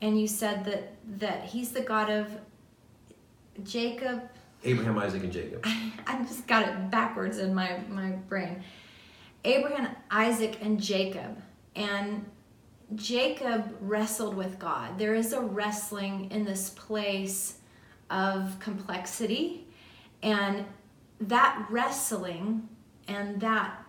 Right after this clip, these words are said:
Speaker 1: place of, you said your, your faith is more precious than gold and tried
Speaker 2: The
Speaker 1: silver.
Speaker 2: testing, yeah.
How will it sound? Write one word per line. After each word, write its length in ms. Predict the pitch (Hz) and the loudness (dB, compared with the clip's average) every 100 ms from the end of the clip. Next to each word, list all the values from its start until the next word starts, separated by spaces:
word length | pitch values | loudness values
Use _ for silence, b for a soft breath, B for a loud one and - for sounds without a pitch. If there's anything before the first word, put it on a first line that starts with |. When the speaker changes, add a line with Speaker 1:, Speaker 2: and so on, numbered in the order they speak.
| - | -18
Speaker 1:
place 640 | - 247 240 233 226 - | -12 -4 0 0 0 -2
of, 340 | - 202 196 196 | -4 -4 -4 -6
you 160 | 202 196 | -6 -8
said 400 | - 220 196 190 | -6 -4 -2 0
your, 280 | 190 190 196 | 0 -2 -4
your 260 | 196 196 | -6 -4
faith 640 | 190 - - 226 226 226 | -6 -10 -6 0 0 0
is 160 | 208 - | -2 -4
more 160 | 196 190 | -4 -4
precious 680 | - 208 208 - 196 - | -4 -4 -2 -2 -6 -6
than 380 | - 202 190 190 | -6 -4 -2 -2
gold 400 | 190 185 190 190 | -2 0 2 2
and 140 | 185 | -2
tried 400 | - - 175 190 | -6 -4 -2 -2
Speaker 2:
The 40 | 190 | -2
Speaker 1:
silver. 500 | - 196 196 185 175 175 | -2 0 0 0 -2 -2
Speaker 2:
testing, 160 | - | -4
yeah. 60 | 98 | -6